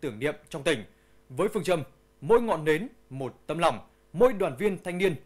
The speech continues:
một việc làm ý nghĩa thiết thực. Tại nghĩa trang liệt sĩ phường Nam Cường, thành phố Lào Cai, tỉnh đoàn Lào Cai đã tổ chức lễ thắp nến tri ân các anh hùng liệt sĩ, những người con của Lào Cai đã chiến đấu, hy sinh trên các mặt trận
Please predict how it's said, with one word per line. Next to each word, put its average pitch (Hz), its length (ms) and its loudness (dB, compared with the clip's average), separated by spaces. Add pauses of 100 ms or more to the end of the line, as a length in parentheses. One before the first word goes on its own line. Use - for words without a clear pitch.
(140)
một 147 260 -6
việc 135 200 -8
làm 120 200 -8 (100)
ý 147 100 -8
nghĩa 151 220 -6
thiết 196 140 -4
thực. 165 240 -4 (580)
Tại 202 120 2
nghĩa 233 120 -4
trang 208 280 0
liệt 151 140 -4
sĩ 214 160 -8
phường 151 240 -6
Nam 151 160 -6
Cường, 127 300 -4 (100)
thành 123 200 -10
phố - 140 -14
Lào 151 120 -4
Cai, 151 220 -2 (440)
tỉnh 202 140 0
đoàn 170 260 2
Lào 160 100 0
Cai 196 260 -2 (180)
đã 165 260 -2
tổ 165 260 -6
chức 247 180 -8
lễ 156 200 -8
thắp 170 200 -8
nến 143 260 -8 (100)
tri 180 160 -10
ân 170 220 -4 (160)
các 196 120 -6
anh 180 100 -4
hùng 117 180 -10
liệt 107 160 -12
sĩ, 208 260 -6 (320)
những 226 160 -4
người 180 100 -2
con 185 280 -4
của 131 120 -8
Lào 107 220 -8
Cai 165 300 -4 (220)
đã 143 420 -6
chiến 151 160 -8
đấu, 143 260 -2 (140)
hy 160 100 -4
sinh 156 260 -4 (160)
trên 139 300 -6
các 214 180 -6
mặt 110 200 -10
trận 147 160 -4